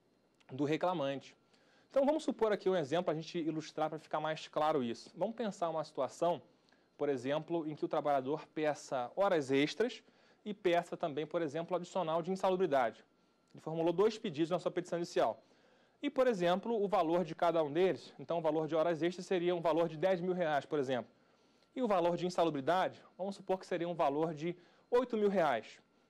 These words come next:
total. Então, a petição inicial liquidada, o valor de dezoito mil total, somando os dois pedidos, certo? Vamos supor que o reclamante ganhe, então, no pedido de horas extras.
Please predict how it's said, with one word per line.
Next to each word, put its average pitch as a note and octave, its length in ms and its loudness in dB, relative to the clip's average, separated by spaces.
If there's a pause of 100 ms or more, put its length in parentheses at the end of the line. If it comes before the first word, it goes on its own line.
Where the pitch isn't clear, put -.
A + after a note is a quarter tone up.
(120)
total. B2 480 0
Então, C3+ 140 -4
a C#3 40 -2
petição D3 300 -6
inicial D3+ 380 0
liquidada, F#3+ 600 0
o F3 60 -4
valor D#3+ 340 2
de D#3+ 120 -8
dezoito E3+ 520 2
mil D#3+ 240 0
total, F3 440 0 (200)
somando E3 420 2
os F3 80 -2
dois E3+ 200 2
pedidos, C#3 560 -2
certo? D#3 340 0 (880)
Vamos D4+ 140 -2
supor B3 240 0
que - 60 -4
o A#3 40 2
reclamante G#3 760 2 (280)
ganhe, F3 600 0
então, D3 360 -2
no E3 80 -4
pedido D#3+ 280 -4
de E3 80 0
horas F#3+ 260 2
extras. - 340 -4